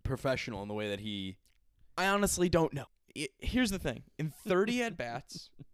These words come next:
Speaker 2: against, I'm not counting plate appearances. This is just at-bats 'cause
Speaker 1: Sure.
Speaker 2: that's the information in front of me right now.
Speaker 1: Mm-hmm.
Speaker 2: Adam Engel in thirty at-bats against lefties has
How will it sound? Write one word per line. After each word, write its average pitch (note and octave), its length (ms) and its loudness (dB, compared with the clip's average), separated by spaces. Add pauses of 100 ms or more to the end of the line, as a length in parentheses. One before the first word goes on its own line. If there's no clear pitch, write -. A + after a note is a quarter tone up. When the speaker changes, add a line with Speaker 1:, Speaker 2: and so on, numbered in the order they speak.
(500)
Speaker 2:
against, C#3+ 580 -4 (120)
I'm C#3 100 -6
not C#3+ 160 -2
counting C#3 260 -2
plate A2 240 -8
appearances. A2 480 -10
This A#2+ 140 -8
is B2+ 120 -8
just - 220 -8
at-bats A#2 420 -8
'cause A2+ 160 -8
Speaker 1:
Sure. - 100 2
Speaker 2:
that's - 120 -2
the B2 80 0
information A#2+ 480 -4
in B2 80 -4
front A#2+ 220 -2
of A2+ 40 -4
me A#2 120 -4
right A#2 160 -6
now. A#2+ 160 -6
Speaker 1:
Mm-hmm. A#2 100 -6 (300)
Speaker 2:
Adam E3+ 280 2
Engel D3+ 260 2
in C#3 80 -2
thirty C#3 280 2
at-bats C3+ 340 2
against C3 240 -4
lefties A#2+ 360 -4
has - 160 -10